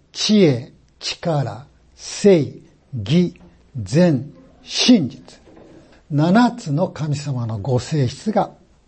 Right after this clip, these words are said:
挙げられています。で、この七つの神様のご性質は、神様が人を作られた時に、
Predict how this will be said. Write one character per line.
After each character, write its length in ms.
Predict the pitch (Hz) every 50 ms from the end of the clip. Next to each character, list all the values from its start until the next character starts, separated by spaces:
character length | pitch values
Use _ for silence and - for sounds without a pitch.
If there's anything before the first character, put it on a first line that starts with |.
| _ -
挙 180 | - 131 107 101
げ 40 |
ら 120 | 98 101 92
れ 100 | 90 90
て 100 | - 104
い 40 | 87 - _
ま 100 | - -
す。 240 | - - - _ _ _ _ _ _ _ _ _ _ _ _ _ _ _ _ -
で、 80 | 226
こ 140 | - 262 269
の 120 | 254 262
七 320 | 254 240 262 277 311 320 320
つ 160 | 311 - 185
の 240 | 156 170 185 214 - - - - - - _ _
神 200 | - 165 196 185
様 300 | - - 170 160 147 -
の 100 | 139 135
ご 140 | 127 139 143
性 320 | 139 143 165 165 160 156 151
質 220 | 156 - - 160
は、 300 | 165 180 185 180 175 175 - - - - _ _ -
神 200 | - - 226 240
様 320 | - - 202 175 170 170
が 300 | 170 185 208 202 - - - _ _
人 280 | - - - - 254 220
を 200 | 185 170 151 -
作 280 | - - - - 233 233
ら 140 | 247 240 240
れ 120 | 226 202
た 140 | - 190 170
時 300 | 170 180 165 143 151 151
に、 360 | 151 170 202 202 180 151 -